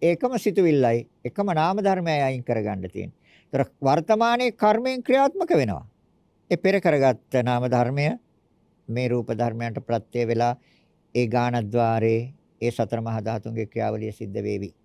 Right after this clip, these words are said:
ඒක අපිට නවත්තන්න බෑ. වර්තමානයේ ඒ කර්මය ස්වභාවය අනුව වර්තමානයේ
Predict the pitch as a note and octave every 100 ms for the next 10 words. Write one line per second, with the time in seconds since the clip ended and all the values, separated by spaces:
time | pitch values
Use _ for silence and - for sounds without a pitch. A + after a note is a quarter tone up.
0 | _ _ - G#2 G2+ G#2 G#2 G2+ - G2+
1 | G2 G2+ G2+ _ _ _ _ _ _ A2+
2 | A#2+ D#3+ F#3+ G3 F#3+ F#3 F#3 - - E3
3 | D#3+ F#3 F#3 G3+ G3+ F#3+ - E3 F#3+ G3+
4 | G3+ G#3+ G#3+ A#3 C#4 G#4 _ _ _ _
5 | _ _ - A2+ D#3 F#3 A#3+ A3+ G#3 G#3